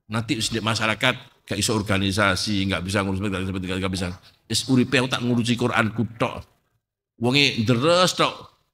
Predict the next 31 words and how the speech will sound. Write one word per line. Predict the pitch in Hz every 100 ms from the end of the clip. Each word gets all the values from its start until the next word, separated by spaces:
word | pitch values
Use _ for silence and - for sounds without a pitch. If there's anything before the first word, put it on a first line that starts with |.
| _
Jadi | 120 123
mampu | 143 135 123
swarga, | - 123 117
gak | 104
mampu | 113 110
swarga | 120 110 110
blas. | 110 98 85 87 - - _ - - _ _ _ _ _ _ _ _ _
Nah, | 101 117
gini. | 156 196 113 - - _ _ _ _ _ _ _ _ _ _ _ _ _ _
Iklalen | 156 160 165 180 190
seperti, | 170 165 151
iklalen | 147 147 160
seperti | 143 123 120 98
ini. | 92 - _ - - _ _ _ _ _ -
Kan, | 185
kan, | 190 131 101 - _ _
kalau | 156 165
kita | 180 180
masuk | 170 151 151
surga | - 160 - 156 170
bukan | 123 135
karena | 131 143 151 151
amal | 151 156 156 135
kita, | 151 - 117 123 104 - -
gak | 135
kena | 160 160 160 -
blas | 143 147
gak | 127
nebus | 120 120
swarga | 127 117 107 110
kan. | 90 92